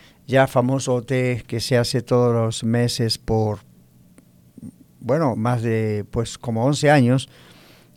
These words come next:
Eh, porque, bueno, mire, lo que hacemos en la iglesia es orar y preguntarle al Señor,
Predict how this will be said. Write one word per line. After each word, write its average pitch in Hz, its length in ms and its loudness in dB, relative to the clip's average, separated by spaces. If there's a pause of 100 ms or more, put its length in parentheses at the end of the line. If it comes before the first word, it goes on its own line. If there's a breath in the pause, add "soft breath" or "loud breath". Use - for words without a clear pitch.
(160)
Eh, 139 420 2
porque, 143 340 2
bueno, 202 540 2 (120)
mire, 127 380 -2
lo 113 140 -4
que 120 100 -2
hacemos 156 560 0
en 135 140 2
la 127 60 4
iglesia 131 480 2
es 123 420 -2
orar 120 640 0 (880 soft breath)
y 123 140 2
preguntarle 127 840 2
al 120 560 2
Señor, 208 440 0